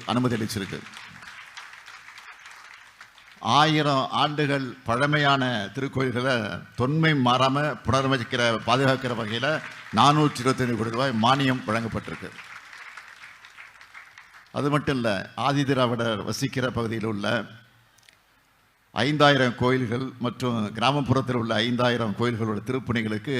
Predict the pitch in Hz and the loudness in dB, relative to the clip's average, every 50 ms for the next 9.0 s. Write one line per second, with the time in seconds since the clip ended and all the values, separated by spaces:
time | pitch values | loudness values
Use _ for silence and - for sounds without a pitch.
0 | 117 101 90 80 - - 98 113 120 127 131 117 113 110 101 104 98 104 101 - | -2 -2 -4 -6 -8 -6 -4 -2 0 0 0 0 0 -2 -2 -4 -4 -6 -6 -8
1 | 98 85 85 - 82 85 - - - - - - - - - - - - - - | -8 -10 -10 -10 -10 -12 -12 -14 -18 -20 -20 -20 -20 -20 -20 -20 -20 -20 -20 -20
2 | - - - - - - - - - - - - - - - - - - - - | -20 -20 -20 -20 -20 -20 -20 -20 -20 -20 -20 -20 -20 -20 -20 -20 -18 -18 -18 -18
3 | - - - - - - - - - - - - - - - - - - - - | -18 -20 -20 -20 -20 -20 -18 -18 -18 -20 -20 -20 -20 -20 -20 -20 -20 -20 -20 -20
4 | - - - - - - - - 123 123 139 156 165 170 180 175 156 151 147 139 | -20 -18 -20 -20 -20 -20 -14 -6 0 4 6 6 8 8 6 4 6 4 4 2
5 | 143 123 - 131 123 117 110 123 131 120 - - - - - - 101 120 143 156 | 2 -2 0 0 2 2 2 2 0 -2 -6 -10 -14 -20 -14 -8 -4 -4 0 0
6 | 156 151 - 147 139 135 - 127 127 123 120 120 120 117 107 127 135 123 113 95 | 0 0 0 0 0 2 4 4 4 4 2 0 -2 -4 -2 -2 -2 -2 -2 -2
7 | 87 76 - - - - - - - - - _ _ - _ _ _ _ _ _ | -4 -8 -14 -18 -20 -20 -20 -20 -20 -20 -20 _ _ -20 _ _ _ _ _ _
8 | _ _ _ _ _ _ _ _ _ _ - 165 127 139 151 139 175 170 156 156 | _ _ _ _ _ _ _ _ _ _ -6 -6 -4 -4 0 4 4 4 4 4